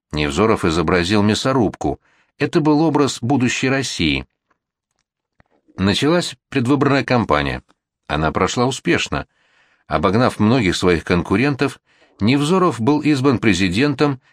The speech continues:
и въехал в Кремль. Таким образом, он стал первым президентом России, пропущенным через мясорубку.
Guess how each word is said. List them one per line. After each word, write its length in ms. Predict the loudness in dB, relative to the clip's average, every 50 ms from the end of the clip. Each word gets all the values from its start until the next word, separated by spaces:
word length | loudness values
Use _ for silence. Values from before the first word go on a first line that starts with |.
| _ _
и 140 | 0 0 2
въехал 400 | 2 2 2 2 0 -2 -4 -4
в 60 | -2
Кремль. 460 | 0 0 2 2 2 0 -2 -4 -8 _ _ _ _ _ _ _ _ _ _ _ _ _ _
Таким 340 | -4 -4 0 2 2 2 2
образом, 480 | 2 2 2 0 0 0 -2 -2 -2 0
он 160 | 0 0 0
стал 280 | 0 0 0 0 0 0
первым 500 | -2 -2 0 2 2 2 0 0 0 0
президентом 600 | 0 0 0 0 0 0 0 2 2 0 2 2
России, 540 | 2 0 0 -2 -2 0 0 0 -2 -4 _ _ _ _ _ _
пропущенным 720 | -2 -2 0 0 0 0 0 2 0 0 0 0 -2 -2 -6 _
через 260 | -4 0 0 2 2
мясорубку. 680 | 2 0 0 0 0 0 0 -2 -4 -6 -6 -8 -8